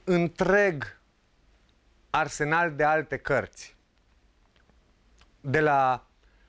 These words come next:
Jules Verne, la, uh, Tom Sawyer sau,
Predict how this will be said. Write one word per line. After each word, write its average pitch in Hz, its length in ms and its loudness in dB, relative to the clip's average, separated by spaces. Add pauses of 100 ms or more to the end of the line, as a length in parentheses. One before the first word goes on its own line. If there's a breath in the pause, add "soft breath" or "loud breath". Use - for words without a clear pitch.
(140)
Jules 151 380 2
Verne, 165 440 0 (360)
la, 120 540 0 (1160 soft breath)
uh, 110 600 0 (140)
Tom 175 220 0
Sawyer 170 640 2 (540 soft breath)
sau, 123 760 0